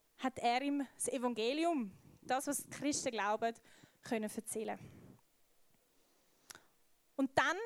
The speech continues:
kommen sie zu einer Wasserstelle. Und was sagt der Äthiopier? Ich will mich taufen lassen.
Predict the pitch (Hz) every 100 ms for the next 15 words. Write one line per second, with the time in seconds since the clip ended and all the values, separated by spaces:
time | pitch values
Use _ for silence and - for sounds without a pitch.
0 | 427 - 294 285 - - 269 240 220 208
1 | - 240 - - 175 202 - - - -
2 | - _ 247 240 240 - 240 285 294 302
3 | 294 277 285 311 320 - - _ _ _
4 | _ - - - - - _ _ - 285
5 | 339 277 - 240 - 190 196 - 202 143